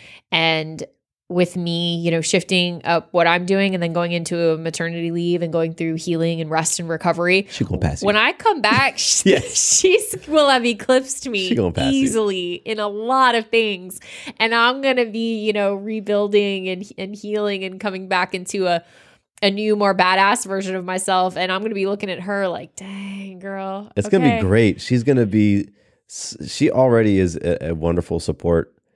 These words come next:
Speaker 2: and motiv-, source of motivation. And she's
Speaker 1: Yeah.
Speaker 2: gonna be doing that as you all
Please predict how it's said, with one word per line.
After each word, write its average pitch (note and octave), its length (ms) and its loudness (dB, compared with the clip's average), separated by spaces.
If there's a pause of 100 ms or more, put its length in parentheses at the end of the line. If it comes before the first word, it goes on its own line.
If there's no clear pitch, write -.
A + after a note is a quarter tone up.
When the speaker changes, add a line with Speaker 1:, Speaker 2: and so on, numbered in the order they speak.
(380)
Speaker 2:
and D#2+ 220 2
motiv-, D#2+ 340 4
source E2+ 240 0
of D#2+ 80 0
motivation. D#2 680 0
And C#2 100 -4
she's F2 140 0
Speaker 1:
Yeah. F2+ 60 -4
Speaker 2:
gonna F2+ 120 4
be D#2 140 2
doing D#2 240 2
that D#2 180 2
as C#2+ 180 -2
you D2+ 160 0
all D2 300 0